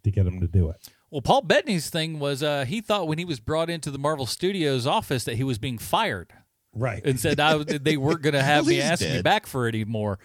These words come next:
Speaker 2: Well, you know, at the same time, but then they were like, "Okay, well, no, we actually want you to be in a sitcom." <laughs>
Speaker 3: And then he demanded twelve million dollars an episode.
Speaker 2: I'll tell you this, uh, w-, uh, Vision would be definitely dead if he asked for twelve million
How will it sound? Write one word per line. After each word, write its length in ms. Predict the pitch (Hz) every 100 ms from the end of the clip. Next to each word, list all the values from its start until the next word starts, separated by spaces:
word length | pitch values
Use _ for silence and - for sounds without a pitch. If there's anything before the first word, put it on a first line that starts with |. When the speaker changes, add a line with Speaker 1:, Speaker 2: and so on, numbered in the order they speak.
| _
Speaker 2:
Well, 240 | 370 - -
you 100 | 370
know, 60 |
at 100 | 208
the 80 | 196
same 240 | 180 165 123
time, 280 | 127 131
but 180 | 180 139
then 140 | 117 139
they 100 | 135
were 140 | 135
like, 120 | 143
"Okay, 280 | - 247 202
well, 160 | 240 240
no, 160 | 233
we 100 | 151
actually 260 | 160 - 175
want 260 | 156 - 160
you 20 |
to 40 | 143
be 80 | 165
in 80 | 151
a 40 |
sitcom." 520 | - - - - 127 - 120 -
<laughs> 80 | - - _ _ _ _ _ _ _ -
Speaker 3:
And 120 | 120
then 100 | 175
he 80 | 196
demanded 500 | 151 143 139 127 98
twelve 400 | 107 139 180 165
million 300 | 151 160 151
dollars 420 | 131 131 127 117
an 80 | 110
episode. 460 | 92 104 - 65 - _ _ _ _ _ _ _ _ -
Speaker 2:
I'll 140 | 160
tell 160 | 180 185
you 100 | 151
this, 320 | 147 165 131
uh, 460 | 127 135 131 135 151
w-, 240 | 123 151 226
uh, 140 | 190 156
Vision 640 | 135 135 131 220 185 190
would 180 | 170 156
be 160 | 156 147
definitely 540 | 123 151 151 147 127
dead 320 | 117 127 107
if 100 | 107
he 200 | 123 127
asked 240 | 123 120 -
for 100 | 123
twelve 320 | 120 117 107
million 400 | 123 - -